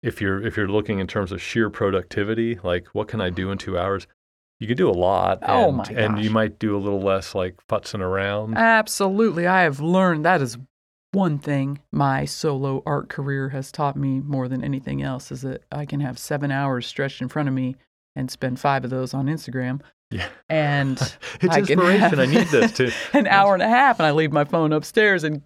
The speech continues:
Speaker 2: guess what?
Speaker 1: Yeah.
Speaker 2: I
Speaker 1: A lot of the things that we've talked about in previous episodes about approaching your creative practice and getting to it and, like, "Oh, I don't have anything to talk about today," or, or, "I don't have anything to do today." So,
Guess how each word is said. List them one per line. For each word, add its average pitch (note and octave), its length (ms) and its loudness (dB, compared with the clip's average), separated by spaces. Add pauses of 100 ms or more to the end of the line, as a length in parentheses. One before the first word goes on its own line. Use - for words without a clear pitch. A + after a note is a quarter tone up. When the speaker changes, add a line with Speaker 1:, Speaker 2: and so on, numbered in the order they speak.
(100)
Speaker 2:
guess - 260 0
what? D3 260 2
Speaker 1:
Yeah. E2 140 0
Speaker 2:
I A#2+ 200 -2 (1120)
Speaker 1:
A - 60 0
lot A#2 100 6
of A#2 60 2
the G#2 60 2
things G#2+ 180 0
that G2 60 -6
we've G2 120 -6
talked G#2 220 -2
about G2+ 180 0
in F2+ 60 -4
previous F#2+ 320 -6
episodes F2+ 520 -2
about E2+ 380 -6 (340)
approaching G#2+ 500 -4
your F#2 120 -4
creative F2 340 -4
practice F2 540 -6
and F2+ 400 -8
getting F#2+ 340 -4
to G2+ 300 -4
it F#2 180 -4 (140)
and, F2 240 -8
like, E2+ 220 -4
"Oh, A#2 160 -4
I A2+ 80 -2
don't A2+ 80 -2
have G2+ 100 -6
anything G2+ 220 -6
to F2+ 80 -8
talk G#2 260 -4
about F2+ 220 -4
today," E2+ 280 -4
or, E2 160 -2
or, F2+ 160 -2
"I F2+ 60 0
don't G2+ 140 -4
have F#2+ 140 -4
anything F2+ 280 -6
to E2 80 -10
do G2 280 -6
today." E2+ 220 -4
So, F2 280 -2